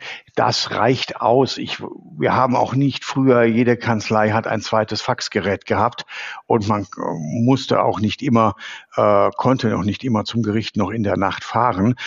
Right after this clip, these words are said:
um die Sachen selber einzuwehren. Wichtig ist, dass man halt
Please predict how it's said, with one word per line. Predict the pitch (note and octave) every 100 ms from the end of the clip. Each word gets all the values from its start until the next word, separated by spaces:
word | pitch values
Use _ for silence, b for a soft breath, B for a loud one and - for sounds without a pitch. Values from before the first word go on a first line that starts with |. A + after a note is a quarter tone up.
| B B
um | A#2
die | G2+
Sachen | E2+ G2+ -
selber | F#2 G2+ A2+ A#2
einzuwehren. | A#2 A#2+ - A#2 A#2+ A2 A2 A2+ B B B
Wichtig | A#2 C#3+ - D#3+
ist, | D#3 C3+ -
dass | A#2+ -
man | B2+ B2 A2+
halt | A#2 A#2+